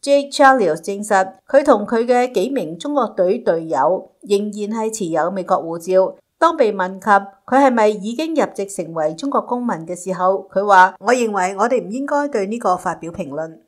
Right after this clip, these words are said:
外界好难知道呢啲外援球员系咪有中国国籍。根据德国之声报道，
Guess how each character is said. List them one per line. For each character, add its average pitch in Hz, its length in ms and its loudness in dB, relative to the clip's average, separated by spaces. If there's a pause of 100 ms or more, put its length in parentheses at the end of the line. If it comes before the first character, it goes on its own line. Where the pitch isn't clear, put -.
(260)
外 247 220 6
界 262 100 4
好 262 280 2
难 175 300 -2
知 269 160 -6
道 208 240 4
呢 269 160 0
啲 269 440 -2
外 156 80 -6
援 170 80 -14
球 165 240 -2
员 165 280 -6 (140)
系 214 100 -4
咪 208 180 -6
有 185 220 4
中 277 160 -6
国 247 140 2
国 185 180 -2
籍。 185 360 -2 (260)
根 220 180 -4
据 190 220 4
德 233 160 -2
国 220 180 -2
之 220 200 -12
声 240 240 -4
报 196 180 2
道， 185 320 0